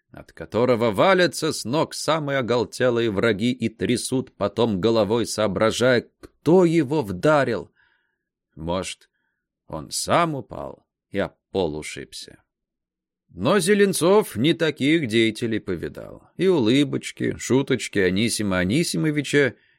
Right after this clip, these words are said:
не принял, не отреагировал на них. Анисим Анисимович усек. Работа предстоит нелегкая, не та, на которую он рассчитывал, отправляясь в какой-то занюханный полк перевоспитывать пакостника-солдатишку.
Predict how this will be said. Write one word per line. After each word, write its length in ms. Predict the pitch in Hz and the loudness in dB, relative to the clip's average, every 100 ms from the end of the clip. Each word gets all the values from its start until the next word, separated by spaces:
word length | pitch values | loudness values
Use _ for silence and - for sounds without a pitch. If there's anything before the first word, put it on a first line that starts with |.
| _ | _
не 180 | 110 160 | 0 0
принял, 560 | 156 185 143 - - _ _ - | 0 -2 -4 -6 -16 _ _ -4
не 140 | 202 | -2
отреагировал 840 | 226 226 226 214 180 147 85 - | -2 -2 -4 -2 0 -2 -2 -8
на 160 | 69 62 | -10 -12
них. 400 | 50 - _ _ _ _ _ _ - | -18 -20 _ _ _ _ _ _ -2
Анисим 640 | 104 101 185 196 185 156 | 0 0 -2 -2 -4 -2
Анисимович 920 | 113 98 139 - 131 120 113 - - _ - | -2 -2 -4 -6 -4 -4 -4 -8 -14 _ -12
усек. 580 | 92 - 62 50 - - _ - _ | -10 -10 -14 -16 -20 -20 _ -20 _
Работа 640 | - 135 127 98 208 214 202 | 0 4 4 4 2 2 -4
предстоит 920 | - 175 170 - 110 107 127 - - _ | -2 -4 -4 -6 -4 -2 -2 -6 -20 _
нелегкая, 840 | 107 110 98 90 - - 50 - - | -4 0 2 0 -2 -14 -18 -18 -12
не 240 | 170 220 | -6 -4
та, 200 | 233 226 | -2 0
на 140 | 117 90 | 0 0
которую 500 | 104 101 139 117 110 | -2 2 2 4 4
он 200 | 117 101 | 2 0
рассчитывал, 760 | 101 95 - 208 190 175 147 - | 0 -2 -4 -2 0 2 2 0
отправляясь 760 | 120 - 123 131 160 208 127 | -6 -2 0 2 0 -2 -6
в 60 | - | -6
какой-то 420 | - - 143 - | -10 -6 -6 -4
занюханный 680 | 98 123 131 135 113 110 101 | 0 0 2 0 -2 -4 -2
полк 360 | - 156 - | 0 -2 -2
перевоспитывать 920 | - 123 113 107 - 120 - 101 98 - | 0 2 2 0 -2 -6 -2 -2 -2 0
пакостника-солдатишку. 1400 | 101 - 85 85 80 82 82 82 76 65 - - - | -2 0 -6 -8 -8 -6 -2 -4 -4 -8 -10 -12 -14